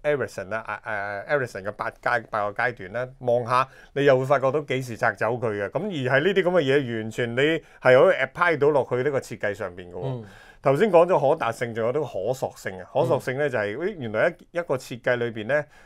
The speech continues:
Speaker 1: 係令到佢呢係好大嘅可塑性嘅。
Speaker 2: 嗯。
Speaker 1: 呢個時間係塗鴉嘅時間呢，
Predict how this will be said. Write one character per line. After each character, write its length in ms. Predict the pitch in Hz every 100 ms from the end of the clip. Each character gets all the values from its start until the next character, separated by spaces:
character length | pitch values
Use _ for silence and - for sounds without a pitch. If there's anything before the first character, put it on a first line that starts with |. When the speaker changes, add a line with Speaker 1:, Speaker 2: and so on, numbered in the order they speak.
| _
Speaker 1:
係 120 | - 120
令 320 | 117 117 110
到 80 | 123
佢 340 | 113 117 120
呢 180 | 151 147
係 220 | 123 104
好 400 | 92 92 104 131
大 180 | 165 113
嘅 60 | 104 107
可 120 | 127
塑 120 | 131 104
性 200 | 117 101
嘅。 120 | 92 _
Speaker 2:
嗯。 300 | 127 123 123
Speaker 1:
呢 140 | 196 208
個 120 | 160
時 140 | 135
間 120 | 113 123
係 100 | 107
塗 160 | 95
鴉 220 | 104 147 127
嘅 80 |
時 140 | 110 92
間 160 | 101
呢， 100 | 120